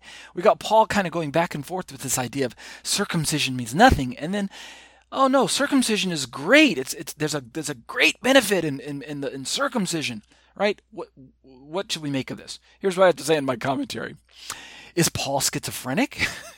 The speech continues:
<laughs> Why does he seemingly keep going back and forth on his opinions about Jewish identity?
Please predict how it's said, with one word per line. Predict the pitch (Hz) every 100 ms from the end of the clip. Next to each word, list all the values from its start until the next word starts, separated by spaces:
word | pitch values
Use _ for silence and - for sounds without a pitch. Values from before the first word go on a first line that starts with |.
| -
<laughs> | - - - -
Why | - 170
does | 254 262
he | 226
seemingly | - 220 226 240 202 180
keep | - 196
going | - 190 170
back | 160 185
and | 180
forth | 143 170 190 175
on | 113 156
his | 143
opinions | 135 - 190 196 -
about | 139 123
Jewish | 127 143 165 156
identity? | 135 143 160 143 101